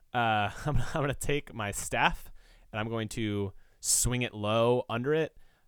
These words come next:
and I'm gonna try to take this throne out that way.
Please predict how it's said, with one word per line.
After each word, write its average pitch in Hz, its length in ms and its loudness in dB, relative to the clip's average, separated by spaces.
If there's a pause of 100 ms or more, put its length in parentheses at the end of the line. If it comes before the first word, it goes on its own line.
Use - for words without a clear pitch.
(100)
and 104 80 -6
I'm 104 80 -2
gonna 110 200 0
try 104 180 -4
to 104 360 -6
take - 220 -2
this 107 200 -6
throne 104 280 -4
out 98 240 -6 (840)
that 113 300 0
way. 98 260 -8